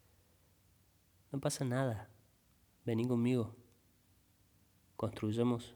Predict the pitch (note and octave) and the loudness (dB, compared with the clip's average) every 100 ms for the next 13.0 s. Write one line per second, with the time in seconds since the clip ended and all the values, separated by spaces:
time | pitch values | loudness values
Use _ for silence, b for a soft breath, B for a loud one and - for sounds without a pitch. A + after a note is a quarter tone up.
0 | - A2+ A2 A2+ A2+ A2+ G#2+ G#2+ G2+ G2 | -10 -8 -4 0 2 2 0 -2 -4 -4
1 | F#2 G#2 G2+ F#2+ - - _ _ _ _ | -2 -2 -2 -4 -14 -20 _ _ _ _
2 | - - _ _ _ _ - - A2 G#2 | -20 -20 _ _ _ _ -16 -6 -2 -2
3 | G#2 G#2 A2 A2+ G#2+ G#2 G#2 G#2 G#2+ G#2 | -2 -2 0 0 0 -2 0 0 0 0
4 | G#2 G2 G2 G2+ G2+ G#2 - G#2 G#2+ G2 | 0 0 -2 -2 -2 -4 -6 -4 -2 -2
5 | G2+ - - G#2 - - F#2+ - G#2 G#2+ | -4 -8 -4 -4 -6 -8 -8 -6 -6 -6
6 | - G#2+ - - - G2+ G2+ G2+ G#2 G2+ | -6 -8 -6 -8 -2 -2 0 -2 0 0
7 | G2+ - G#2 - - _ _ b b b | -2 -6 -10 -10 -20 _ _ b b b
8 | b b b b b b A2 - G#2 A2 | b b b b b b -8 -6 -4 -2
9 | G#2+ - A2 G#2+ G2+ G2 G2+ G#2+ A2+ A2 | -2 -2 -2 -2 -4 -4 -2 0 0 -2
10 | G2+ - B B B B B - G#2 G2+ | -4 -6 B B B B B -6 -4 0
11 | G#2 G#2+ G#2+ G#2 - A2 G#2+ A2 A2+ A2 | 0 0 -2 -2 0 0 0 -2 -4 -4
12 | G2+ G#2 A2 G#2+ G#2+ G#2+ G#2 G#2+ - | -4 -4 -4 -2 0 0 0 -2 -8